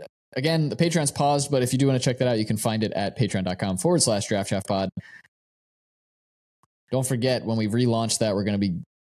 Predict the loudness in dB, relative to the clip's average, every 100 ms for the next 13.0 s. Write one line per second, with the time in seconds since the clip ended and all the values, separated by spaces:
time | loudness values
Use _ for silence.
0 | -2 2 4 4 2 2 2 2 4 4
1 | 4 2 2 2 2 2 2 -2 _ _
2 | _ _ _ _ _ _ _ _ -4 2
3 | 4 4 2 2 2 2 2 2 2 0
4 | -2 -6 _ _ _ _ _ _ -2 -2
5 | 0 -2 -2 0 2 2 0 -2 0 0
6 | 2 2 2 2 2 0 _ _ -10 -4
7 | 0 2 2 2 0 0 0 0 0 -2
8 | -2 -2 -2 -2 0 0 0 0 -4 -12
9 | -14 -16 -8 -6 -4 -4 0 0 2 0
10 | 0 2 4 6 4 0 0 -2 -4 -4
11 | -2 -4 -2 0 0 -2 -4 -2 0 0
12 | 0 0 0 0 0 0 0 0 2